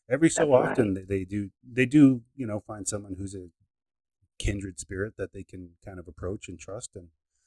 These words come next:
Speaker 1: I, I think it's, it, well, from the sounds of it, it really sounds like you were one of those. So I, I think you're very fortunate.
Speaker 2: Oh,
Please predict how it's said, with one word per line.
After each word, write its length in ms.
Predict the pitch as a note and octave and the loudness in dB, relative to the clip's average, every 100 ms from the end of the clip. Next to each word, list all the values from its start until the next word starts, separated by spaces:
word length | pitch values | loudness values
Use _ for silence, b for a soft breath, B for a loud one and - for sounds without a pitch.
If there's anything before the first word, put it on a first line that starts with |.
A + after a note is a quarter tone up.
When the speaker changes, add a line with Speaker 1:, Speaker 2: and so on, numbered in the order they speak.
| _ _ A#2+ | _ _ -4
Speaker 1:
I, 200 | C3 C#3+ | -4 -4
I 60 | |
think 220 | - D#3+ C#3+ | -2 -2 -4
it's, 160 | C3+ - | -8 -10
it, 140 | D3 _ _ - | -14 _ _ -6
well, 220 | A2 - | -6 -6
from 120 | - B2+ | -8 -6
the 80 | |
sounds 320 | A2+ A2 B2+ C3 | -6 -4 -4 0
of 80 | G2+ | 0
it, 100 | G2 | -2
it 80 | G2+ | -4
really 340 | G#2 A2+ G#2 - _ _ _ _ _ _ _ _ _ _ _ | -6 -4 -4 -6 _ _ _ _ _ _ _ _ _ _ _
sounds 300 | - G#2 G#2+ | -8 -6 -6
like 120 | G#2+ E2 | -6 -8
you 280 | D#2+ G2 A2+ | -4 -2 -2
were 220 | A2 A#2 | -4 -6
one 180 | G#2 C3+ | -4 -6
of 80 | B2+ | -6
those. 240 | E2+ D#2 | -10 -14
So 240 | - F2 E2 F#2 | -12 -12 -12 -12
I, 160 | G#2 | -10
I 20 | G2+ | -6
think 200 | A2+ A2+ | -6 -6
you're 100 | G#2+ | -6
very 180 | A2 | -6
fortunate. 420 | F#2+ A#2+ - F2+ E2+ _ _ _ _ _ _ _ _ _ | -8 -12 -16 -20 -20 _ _ _ _ _ _ _ _ _
Speaker 2:
Oh, 100 | - | -10